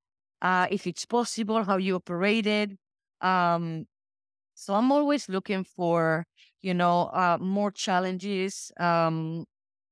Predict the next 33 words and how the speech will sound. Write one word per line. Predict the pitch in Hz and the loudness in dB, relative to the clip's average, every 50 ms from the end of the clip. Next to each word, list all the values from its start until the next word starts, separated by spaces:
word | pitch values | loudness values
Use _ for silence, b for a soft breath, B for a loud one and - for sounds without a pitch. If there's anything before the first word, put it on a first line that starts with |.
| _ _ _ _ _ _ _ - | _ _ _ _ _ _ _ -4
I'm | 220 214 202 | -4 -2 -2
also | 208 196 - - | -4 -6 -6 -8
consulting | 196 202 196 196 185 - - - 185 190 196 190 - 208 208 202 202 | -6 -4 -4 -4 -4 -6 -4 0 0 0 0 0 -2 -2 -2 0 -2
for | - - 202 190 | -2 -2 0 0
a | 180 | 0
big | 175 165 196 196 190 - - _ - | 0 0 0 -2 -2 -4 -8 _ -2
plastic | 196 190 196 - - - 226 214 | -2 0 0 -2 -4 -8 -6 -4
recycling | 214 220 - 233 220 220 226 220 214 208 | -4 -2 -2 -2 -2 -2 -2 -4 -2 0
company | 240 226 226 214 254 233 233 | 0 0 0 0 0 0 0
from | - 240 233 233 | 0 0 0 0
the | 220 | 0
U | 226 226 240 254 | 0 -2 -2 -2
K | 214 262 254 | 0 0 0
who | 247 214 180 202 208 202 | 0 0 -2 -4 0 2
are | 202 202 196 | 2 2 2
here | 196 - 208 208 208 208 | 0 -2 -4 -2 0 0
in | 202 202 | 0 0
Indonesia. | 208 202 185 190 196 190 196 190 - - 202 185 | 0 0 0 0 0 -2 -2 -2 -2 -2 -2 0
They're | 180 175 170 | 0 0 0
a | 165 | 0
large, | 165 160 156 156 160 160 - - - - - - | 0 0 0 0 0 -2 -4 -8 -10 -10 -8 -6
uh, | 156 156 156 | -4 -4 -4
recycling | 165 165 151 - - 160 156 - 175 165 160 | -4 -6 -6 -6 -4 -6 -4 -4 -6 -6 -6
center | - - 170 151 135 170 160 | -6 -6 -6 -6 -4 -4 -2
in | 156 156 160 | -2 -2 -4
Surabaya. | 151 - - 160 156 151 156 160 165 160 165 170 170 170 170 B B B B _ _ _ _ _ _ _ | -6 -6 -2 -2 0 0 2 2 2 2 2 0 0 0 -2 B B B B _ _ _ _ _ _ _
So | - - 226 214 208 | -6 0 2 4 6
I'm | 208 214 226 | 6 6 6
helping | 233 240 226 214 - 226 220 | 4 2 2 0 -2 -2 0
them | 220 214 | 0 2
with | 202 208 190 | 0 0 0
the | 190 196 | -2 -2
roadmap, | 175 175 185 180 180 175 185 185 180 175 | -2 -2 -2 -2 -2 -2 -2 0 2 0